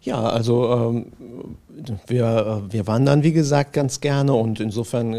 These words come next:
gibt es hier ja auch, äh, einige Orte, wo man das kann, der, den Mainweg in, in Wassenberg, Bürgler, Pü-, Bür-, Bürgler Pützchen,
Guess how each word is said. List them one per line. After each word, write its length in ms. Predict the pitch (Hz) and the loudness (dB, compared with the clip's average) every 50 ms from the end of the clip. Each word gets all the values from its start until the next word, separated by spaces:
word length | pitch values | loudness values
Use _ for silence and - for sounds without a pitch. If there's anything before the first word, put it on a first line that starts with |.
| 117 110 | -6 -6
gibt 180 | 117 117 - | -8 -6 -6
es 100 | 123 - | -6 -6
hier 180 | - - 117 113 | -4 -2 0 0
ja 200 | 117 110 110 104 | 0 0 0 -2
auch, 260 | 101 110 110 104 - - | -2 -2 -4 -4 -6 -8
äh, 40 | |
einige 500 | 98 101 - 92 101 107 110 107 98 98 | -8 -8 -6 -6 -6 -4 -4 -4 -4 -4
Orte, 220 | - 107 113 - 113 | -4 -6 -6 -4 -4
wo 40 | 110 | -4
man 100 | 113 110 | -2 -2
das 180 | 113 110 - - | -2 -4 -4 -4
kann, 220 | - 135 131 131 | -4 -2 0 0
der, 100 | 127 123 | 0 0
den 160 | 110 113 113 | 0 0 0
Mainweg 560 | 117 120 120 123 127 127 113 120 123 117 - | 0 0 0 0 0 0 0 0 0 -2 -2
in, 280 | - - 110 113 113 110 | -4 -4 -2 -2 -2 -2
in 180 | 110 - 120 117 | -2 -2 0 0
Wassenberg, 600 | 120 123 123 - 131 120 113 117 117 113 107 - | 0 0 0 -2 -2 0 0 2 2 0 0 0
Bürgler, 340 | 127 123 123 123 120 113 - - - _ - | 0 2 2 4 2 2 0 -4 -12 _ -8
Pü-, 180 | - 110 113 | -8 -8 -6
Bür-, 260 | - 113 98 117 113 - - - _ _ _ _ _ _ - - | -8 -8 -6 -6 -6 -6 -10 -16 _ _ _ _ _ _ -14 -10
Bürgler 480 | 120 107 107 127 135 170 143 113 110 104 | -8 -4 -4 -2 -2 -4 -4 -6 -6 -8
Pützchen, 640 | - - - 135 147 - - - - 147 156 143 | -10 -6 -4 -4 -4 -2 -4 -2 0 0 0 0